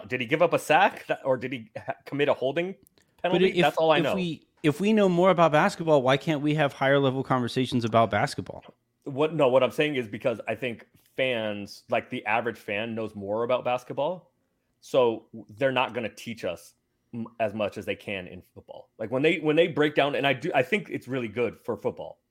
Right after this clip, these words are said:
Speaker 1: and they break down the game like you were talking about on the, whatever the E S P N Daily that show is.
Speaker 2: Mm-hmm.
Speaker 1: They talk more about the X's and O's. I learn stuff, like, and I think the average fan can learn stuff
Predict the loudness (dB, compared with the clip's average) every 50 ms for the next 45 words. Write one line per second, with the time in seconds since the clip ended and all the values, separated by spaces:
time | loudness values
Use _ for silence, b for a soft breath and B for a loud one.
0 | _ _ _ -12 -6 -4 -2 -2 0 0 0 0 0 0 -2 -2 -2 -2 -4 -4
1 | -4 -4 -4 -4 -4 -6 -8 -8 -10 -12 -14 -8 -4 -4 -4 -4 -6 -12 -10 -8
2 | -8 -8 -8 -10 -12 -14 -14 -14 -16 -18 _ -10 -8 -6 -6 -8 -10 -12 -12 -10
3 | -12 -12 -12 _ -12 -12 -10 -8 -8 -8 -8 -10 -12 -14 _ -14 -14 -14 -8 -4
4 | -2 -2 -2 -2 0 0 0 0 -2 -4 _ 2 2 2 4 2 2 0 0 0
5 | 0 0 0 2 0 -2 -4 -2 -4 -4 -4 -4 -8 -12 -10 -6 -4 -2 -2 -2
6 | -4 -10 -16 _ _ _ _ _ _ _ _ _ _ _ _ _ _ _ _ 2
7 | 6 6 8 8 6 4 4 2 2 0 -2 -6 -6 -8 -8 -8 -8 -12 _ _
8 | _ _ _ _ _ _ _ _ _ _ _ _ _ _ -8 -8 -8 -8 -8 -4
9 | -2 -2 -2 -2 -4 -6 -6 -6 0 2 2 2 2 0 -2 -6 -6 -4 -4 -2
10 | -2 -2 -4 -6 -10 -10 -10 -10 -8 -6 -6 -6 -6 -8 -12 -12 -14 -14 -14